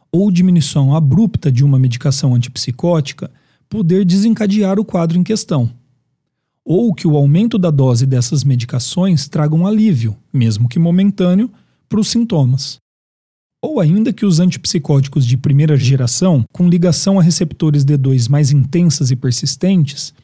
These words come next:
tenham maior risco de causar discinesia tardia do que antipsicóticos de segunda geração, que têm ligação D dois menos intensa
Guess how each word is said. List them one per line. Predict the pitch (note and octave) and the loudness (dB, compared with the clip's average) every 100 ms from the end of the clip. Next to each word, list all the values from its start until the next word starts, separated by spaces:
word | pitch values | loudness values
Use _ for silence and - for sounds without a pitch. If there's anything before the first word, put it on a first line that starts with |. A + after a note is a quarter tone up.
| _ _ | _ _
tenham | - D3 | -2 0
maior | C3+ B2+ D#3 F#3 | 2 2 0 2
risco | B2 F#3 A3+ - | 2 2 0 0
de | D#3 | 0
causar | C#3 C#3+ C3 B2+ B2 | 0 2 2 2 0
discinesia | A#2 C#3 B2+ A2+ A#2+ | -2 0 0 0 -2
tardia | - G#3 D#3 D3+ G#3 C4+ _ _ _ _ _ | -2 -2 0 2 0 -2 _ _ _ _ _
do | - | -6
que | G#3+ A3 | -4 -2
antipsicóticos | G#3 - - G#3 F#3 F3 - F#3+ | -2 -2 -6 -4 -2 -2 0 0
de | E3+ | 0
segunda | - G#3 E3 G3 G3 | 0 0 0 2 2
geração, | F#3 G3 F#3+ F#3 C#3 A#2 _ _ _ - | 2 0 0 0 0 -2 _ _ _ -20
que | - | -8
têm | F#3+ E3 | -2 0
ligação | D3 C#3+ C#3 C3+ B2 | 2 0 0 0 0
D | D3 | 0
dois | F3+ D#3 E3+ F3+ | 0 0 2 2
menos | E3 E3 E3+ F3+ E3 | 2 2 2 2 2
intensa | F3+ E3 D#3 D#3+ - | 0 0 0 0 -2